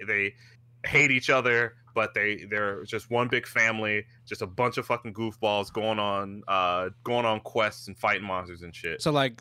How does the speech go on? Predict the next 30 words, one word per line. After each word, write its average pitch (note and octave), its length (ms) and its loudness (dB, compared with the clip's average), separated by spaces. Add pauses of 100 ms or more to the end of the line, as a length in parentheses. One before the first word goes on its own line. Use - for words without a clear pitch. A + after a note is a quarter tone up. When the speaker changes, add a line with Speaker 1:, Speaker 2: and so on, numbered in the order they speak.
Speaker 2:
the B2 460 -2
Konosuba C#3+ 460 -2
before A#2+ 280 -4
Konosuba. G2+ 560 -12 (140)
Speaker 1:
This D3+ 220 0
is D#3 140 -6
the C#3 100 0
Konosuba F#3 720 0
before D3+ 340 0
Konosuba. C#3+ 720 -2 (600)
<laughs> - 0 - (1000)
I'm A2 160 -20
calling C3 360 0
it B2+ 40 -4
right B2 260 2
here. G#2+ 200 0
It's A#2 140 -4
not, D3 180 2
it's C3 240 2
not D3+ 180 4
even C#3 220 2
that C3 140 2
funny, G#2 300 0 (360)
but A2+ 520 2 (140)
Speaker 2:
<laughs> - 420 -10
Like, D#3+ 260 2
but D#3+ 120 4
Speaker 1:
it's D#3 140 4
Speaker 2:
it's C#3+ 60 -6
Speaker 1:
just C#3+ 260 0